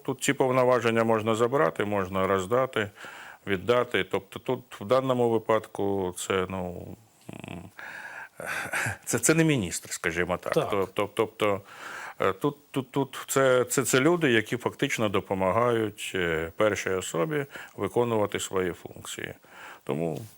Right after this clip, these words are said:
Speaker 1: він може в якийсь момент більше дати повноважень, менше повноважень.
Speaker 2: Мгм.
Speaker 1: От. І дуже легко,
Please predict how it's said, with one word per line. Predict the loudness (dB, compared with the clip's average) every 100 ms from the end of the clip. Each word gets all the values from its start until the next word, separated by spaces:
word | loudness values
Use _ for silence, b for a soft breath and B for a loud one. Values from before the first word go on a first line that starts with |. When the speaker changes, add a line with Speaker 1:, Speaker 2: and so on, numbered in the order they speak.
| -12 -2
Speaker 1:
він | 2
може | 2 4 4
в |
якийсь | 4 2 0 2
момент | 2 2 2
більше | 0 2 2
дати | 2 0 -2
повноважень, | -4 -2 0 0 0 0 -4
менше | -2 -2 -4 -6
повноважень. | -4 -4 -2 -2 0 -2 -6 -10 -12 B B B B B -10
Speaker 2:
Мгм. | -8
Speaker 1:
От. | -6
І | -2
дуже | 0 2
легко, | 2 0 -2 -4 -2 -4